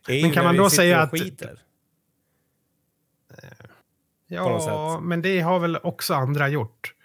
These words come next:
Speaker 2: Jo, jo, men inte på det sättet.
Speaker 1: Jag
Speaker 2: Alltså,
Speaker 1: tänker att varje skit är unik.
Speaker 2: det, så ser jag det i alla fall. Det är ett sätt
Speaker 1: Ja.
Speaker 2: för mig att bemöta och möta dem. Alltså, ibland är det ju krossade
Speaker 1: Mm,
Speaker 2: drömmar,
Speaker 1: mm,
Speaker 2: ibland är
Speaker 1: mm.
Speaker 2: det liksom inte som man tänkt sig. Men det här är någonting som jag skapar just idag. Det här är någonting
Speaker 1: Mm.
Speaker 2: som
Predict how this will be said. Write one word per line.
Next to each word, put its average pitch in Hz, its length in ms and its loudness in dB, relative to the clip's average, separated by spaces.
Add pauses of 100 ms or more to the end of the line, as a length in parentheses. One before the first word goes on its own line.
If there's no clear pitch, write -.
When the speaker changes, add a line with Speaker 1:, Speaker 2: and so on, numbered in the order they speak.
(100)
Speaker 2:
Jo, 180 200 -2
jo, 190 80 -2
men 185 160 -2
inte 170 220 -6
på 156 100 -8
det 165 140 -2
sättet. 147 420 -8 (560)
Speaker 1:
Jag - 80 -6
Speaker 2:
Alltså, 165 140 4
Speaker 1:
tänker 147 180 2
att 147 100 -2
varje 156 320 4
skit 139 320 4
är 139 80 6
unik. 147 580 2
Speaker 2:
det, 139 180 -14
så 180 240 -6
ser 139 200 -4
jag 156 220 -2
det 113 240 -8
i - 20 4
alla 131 180 -4
fall. 117 200 -6
Det 127 60 -2
är 135 40 -2
ett 139 120 -10
sätt 147 100 -4
Speaker 1:
Ja. 143 180 0
Speaker 2:
för 139 120 -8
mig 139 200 -2
att 123 200 -6
bemöta 139 720 -4
och 120 120 -4
möta 143 580 -4
dem. 127 380 -4
Alltså, 127 360 -6 (420)
ibland 156 300 -2
är 165 80 -2
det 151 60 -4
ju 143 60 -6
krossade 139 360 -4
Speaker 1:
Mm, 127 120 0
Speaker 2:
drömmar, 127 280 -2
Speaker 1:
mm, 123 140 0
Speaker 2:
ibland 120 280 -2
är 120 40 2
Speaker 1:
mm. 120 100 0
Speaker 2:
det 120 80 -4
liksom 117 300 -8
inte 117 180 -10
som 120 100 -12
man 117 120 -8
tänkt 113 240 -10
sig. 117 120 -14
Men 104 120 -12 (460)
det 120 100 -2
här 147 400 -2
är 123 180 -2
någonting 120 440 -6
som 117 160 -8
jag 123 140 -4
skapar 120 460 -6
just 113 320 -10
idag. 117 300 -8
Det 117 80 -10
här 123 200 -8
är 123 100 -10
någonting 127 340 -6
Speaker 1:
Mm. 147 120 -2
Speaker 2:
som 156 180 -8